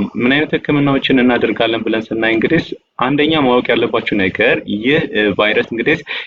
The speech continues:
የጸረ ቫይረስ ህክምና የለውም። የምናደርግላቸው በአብ-፣ በአብዛኛው የድጋፍ፣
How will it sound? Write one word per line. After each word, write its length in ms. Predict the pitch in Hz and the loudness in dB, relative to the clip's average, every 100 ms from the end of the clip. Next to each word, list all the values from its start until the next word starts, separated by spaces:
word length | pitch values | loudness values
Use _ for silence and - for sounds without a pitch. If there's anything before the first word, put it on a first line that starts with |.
| - | -2
የጸረ 380 | 113 113 110 117 | 0 2 2 0
ቫይረስ 320 | 117 110 113 - | 0 0 0 -4
ህክምና 360 | - 117 120 | -4 0 2
የለውም። 520 | 120 98 95 90 104 170 - - | 4 2 2 2 2 0 -2 -2
የምናደርግላቸው 840 | 95 113 127 123 - 120 120 120 | 2 4 4 2 0 0 0 0
በአብ-፣ 240 | 110 110 107 - | 0 0 -2 -8
በአብዛኛው 600 | 98 107 110 123 123 143 131 | -2 0 0 -2 -2 0 0
የድጋፍ፣ 600 | 101 95 95 98 110 | 2 2 0 0 -2